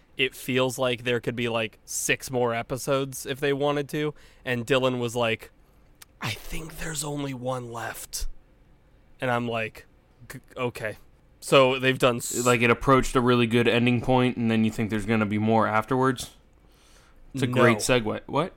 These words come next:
Speaker 1: <laughs> No.
Speaker 2: Oh, okay.
Speaker 1: What I'm say-, no, you know what I'm saying. You're just trying to make a joke, right?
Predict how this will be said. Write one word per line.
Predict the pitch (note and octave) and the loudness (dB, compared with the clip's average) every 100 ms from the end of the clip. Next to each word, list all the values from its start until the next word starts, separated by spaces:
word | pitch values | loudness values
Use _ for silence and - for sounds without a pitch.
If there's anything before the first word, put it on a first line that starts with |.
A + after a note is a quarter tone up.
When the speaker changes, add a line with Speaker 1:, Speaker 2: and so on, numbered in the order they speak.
| - _ - | -20 _ -12
Speaker 1:
<laughs> | F#2+ - - - F#3+ - - - | -10 -10 -6 -2 -4 -4 -20 -14
No. | C3+ B2 A#2+ - - | -8 -4 -4 -6 -4
Speaker 2:
Oh, | A2+ A2 - | -2 -2 -4
okay. | G#2+ A#2+ A2+ - _ _ | -8 -4 -6 -8 _ _
Speaker 1:
What | D3+ C3 B2 | -4 0 6
I'm | C#3+ E3 | 6 6
say-, | - C3 B2 | 4 2 2
no, | C#3+ B2+ | -2 -4
you | A2 G3 | 0 2
know | A#3 B2+ | 4 2
what | A#2+ | 0
I'm | A#2+ | -2
saying. | C3+ A2+ A2 | 0 0 0
You're | C3 | -2
just | D3+ D3 | -2 0
trying | C#3+ A#2+ | 2 2
to | A#2 | 2
make | A2+ | -2
a | A2 | -2
joke, | A#2 G#2+ - | -2 -2 -4
right? | B2 C3 | 0 0